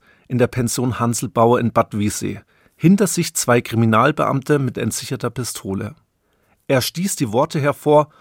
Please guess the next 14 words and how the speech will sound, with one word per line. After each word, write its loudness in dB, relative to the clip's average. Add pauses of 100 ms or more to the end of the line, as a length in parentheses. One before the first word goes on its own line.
(260)
‚Röhm, 6
du -4
bist -2
verhaftet!‘ 0 (840)
Verschlafen 0
blickte -6
Röhm -2
aus -6
den -6
Kissen -4
seines -2
Bettes -4
und -4
stammelte: 0